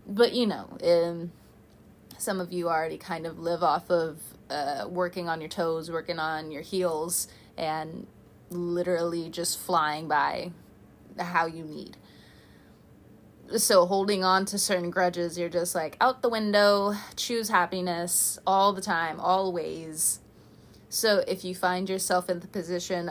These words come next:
of riding this chariot, really follow through with your finances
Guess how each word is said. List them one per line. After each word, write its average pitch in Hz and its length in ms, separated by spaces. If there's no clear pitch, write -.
of 165 240
riding 170 500
this 165 220
chariot, 170 640
really 233 480
follow 214 420
through 196 360
with 185 180
your 185 100
finances 175 960